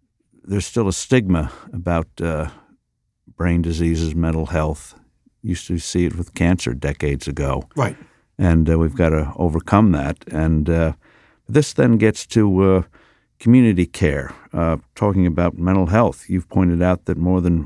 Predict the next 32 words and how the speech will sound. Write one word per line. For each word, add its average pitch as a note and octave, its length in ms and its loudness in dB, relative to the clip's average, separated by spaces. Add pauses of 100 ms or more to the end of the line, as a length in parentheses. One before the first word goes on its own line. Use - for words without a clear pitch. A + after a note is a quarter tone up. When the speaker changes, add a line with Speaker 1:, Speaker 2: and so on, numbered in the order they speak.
Speaker 1:
one G2+ 200 2
half G2 320 0
of F2 100 -4
all F#2+ 140 4
bankruptcies E2+ 880 0
are F2 140 -2
attributed F2 640 0
to F2+ 320 0 (500)
medical A#2 400 2
care, C2+ 440 -4 (440)
which - 240 -8
is - 220 -6
not E2+ 180 -2
good - 180 0
for - 120 0
your D#2+ 120 4
mental E2+ 280 2
health, G2+ 300 0
among E2 240 0
other G2+ 220 2
things. C2+ 360 -6
Speaker 2:
Right. G#2+ 180 -2 (560)
Speaker 1:
And G2+ 140 4
your G2+ 100 4
whole A#2+ 180 4
point C3+ 460 2
on, F#2 360 2
uh, F2+ 260 4 (520)
not F#2+ 240 2
just - 380 -2
fixing F2+ 460 0
something, E2+ 600 0